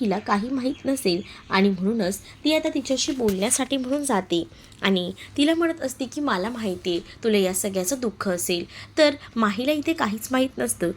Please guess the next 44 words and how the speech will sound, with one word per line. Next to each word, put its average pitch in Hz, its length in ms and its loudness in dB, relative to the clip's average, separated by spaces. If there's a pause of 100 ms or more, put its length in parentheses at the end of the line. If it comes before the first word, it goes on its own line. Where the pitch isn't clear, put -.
(140)
की 240 100 0
तिथे 226 220 2
नेमकं 240 300 0
काय 185 240 2
काय 196 220 -2
घडलं 254 360 0
आहे. 190 320 -2 (380)
तर 185 120 4 (100)
आता 196 220 0
जानू 190 360 0
जी 214 200 -2
आहे 214 300 -2 (200)
ती 269 100 0
तिला 294 220 2
प्रेमाने 262 440 2
समजावत 254 580 0
असते 180 280 -4 (220)
आणि 196 140 0
म्हणत 202 360 -2
असते 226 220 0
की 196 220 -4 (220)
"तू 339 140 10
कधी 254 220 8
आलीस?" 175 360 2 (280)
त्यावर 185 260 6 (160)
आता 190 220 0 (260)
ती 311 80 6
रमा 285 280 6
जी 320 140 2
असते 277 260 -2 (100)
ती 285 60 -2
सांगत 208 460 -4
असते 254 260 -2
की 196 220 0 (280)
"मी 262 260 6 (220)
मगाशीच 247 500 2
आले, 262 200 4 (160)
डोहाळे 220 440 4
जेवण 277 340 0
झालं 214 340 2
ना 277 80 -2
म्हणून. 220 320 2 (320)
त्याच 190 260 0
वेळेला 196 260 4